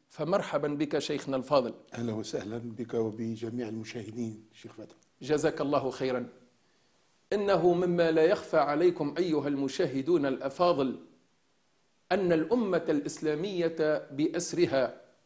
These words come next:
Speaker 1: تنتبه وتتحفز ليوم عرفة،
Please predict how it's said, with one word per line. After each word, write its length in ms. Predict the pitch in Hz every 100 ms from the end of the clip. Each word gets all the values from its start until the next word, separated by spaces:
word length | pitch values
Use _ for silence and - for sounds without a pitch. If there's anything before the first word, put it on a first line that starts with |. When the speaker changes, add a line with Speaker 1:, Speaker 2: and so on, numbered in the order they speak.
| _ _ _ _ _ _ _ _
Speaker 1:
تنتبه 880 | - 170 165 190 170 156 165 160 - - - _ _ _ -
وتتحفز 920 | 160 170 202 220 - 208 - 147 147 127 - - _ _ _ _ _ -
ليوم 480 | 143 165 190 143 135
عرفة، 440 | 196 190 -